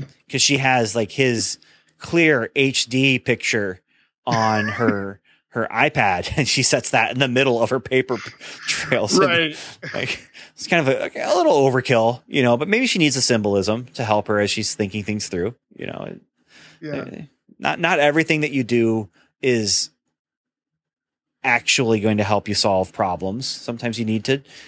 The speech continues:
Speaker 1: have that little extra, you know, bit of creativity, you know, and, and, and meaning behind things. So anyway, that's what happens with, uh, Tandy. And yeah,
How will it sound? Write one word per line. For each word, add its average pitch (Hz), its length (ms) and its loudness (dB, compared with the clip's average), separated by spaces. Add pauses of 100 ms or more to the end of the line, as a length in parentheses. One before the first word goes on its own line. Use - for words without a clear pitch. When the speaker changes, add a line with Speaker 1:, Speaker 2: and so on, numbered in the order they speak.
(140)
Speaker 1:
have 156 160 0
that - 100 0
little 170 180 2
extra, 160 480 2
you - 80 -4
know, 175 80 2
bit 180 160 0
of 185 80 -2
creativity, 175 680 0 (220)
you 117 100 -4
know, 120 220 2
and, 127 400 0 (640)
and, 131 260 -4
and 139 220 -4
meaning 117 500 4
behind 98 420 0
things. 123 300 -2
So - 460 -4 (1700)
anyway, 101 680 4
that's 131 320 2
what 117 100 4
happens 98 640 2 (180)
with, 101 440 0
uh, 98 340 2 (180)
Tandy. 107 600 2 (280)
And 95 440 -4
yeah, 82 180 -2